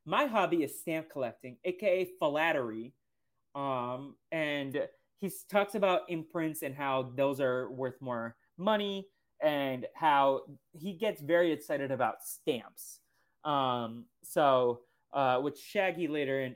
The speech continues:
at, that night is like, "I don't know about this." Um, but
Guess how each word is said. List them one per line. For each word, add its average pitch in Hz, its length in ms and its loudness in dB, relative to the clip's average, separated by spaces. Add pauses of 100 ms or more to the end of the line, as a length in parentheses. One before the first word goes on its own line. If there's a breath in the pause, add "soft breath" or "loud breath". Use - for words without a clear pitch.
at, 139 280 -6
that 131 140 -4
night 120 200 -6
is 120 120 -8
like, 120 160 -6 (600)
"I 185 120 -2
don't 147 120 -4
know 120 140 -4
about 113 240 -8
this." 117 480 -12
Um, 117 380 -2
but 151 160 0